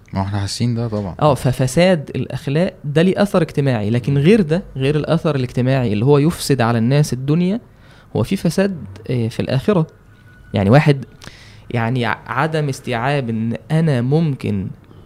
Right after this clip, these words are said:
Speaker 2: إن شاء الله يعني مش أنا، يعني الشخص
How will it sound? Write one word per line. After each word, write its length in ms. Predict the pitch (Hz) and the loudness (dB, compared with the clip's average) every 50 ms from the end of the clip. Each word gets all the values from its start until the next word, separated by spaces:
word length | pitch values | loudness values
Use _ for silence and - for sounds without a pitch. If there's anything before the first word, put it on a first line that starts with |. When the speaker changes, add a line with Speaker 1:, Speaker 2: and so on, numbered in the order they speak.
| - - - - - - | -18 -14 -12 -12 -10 -8
Speaker 2:
إن 60 | 131 | -8
شاء 160 | - - 123 | -4 -2 -2
الله 180 | 127 127 131 131 | 0 0 0 0
يعني 240 | 127 123 127 123 117 | 0 0 0 -2 -4
مش 180 | 113 - - | -6 -4 -4
أنا، 140 | 113 123 123 | -4 -2 -2
يعني 320 | 120 104 104 104 101 104 107 - - - - - - - - | -4 -4 -4 -4 -4 -4 -6 -8 -12 -16 -18 -18 -16 -16 -14
الشخص 600 | 147 - - 185 151 - - - - - - - | -10 -4 0 2 2 2 0 -4 -12 -12 -12 -14